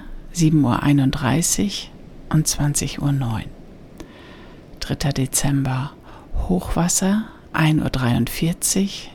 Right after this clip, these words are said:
und vierzehn Uhr. Niedrigwasser acht Uhr achtundzwanzig und einundzwanzig Uhr. Vierter Dezember, Hochwasser zwei Uhr dreißig und vierzehn Uhr fünfzig. Niedrigwasser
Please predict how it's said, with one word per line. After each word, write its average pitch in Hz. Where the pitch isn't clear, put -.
und 165
vierzehn -
Uhr. 170
Niedrigwasser 180
acht -
Uhr 147
achtundzwanzig 156
und -
einundzwanzig 139
Uhr. 139
Vierter -
Dezember, -
Hochwasser 196
zwei 135
Uhr 135
dreißig -
und 151
vierzehn -
Uhr 147
fünfzig. -
Niedrigwasser 185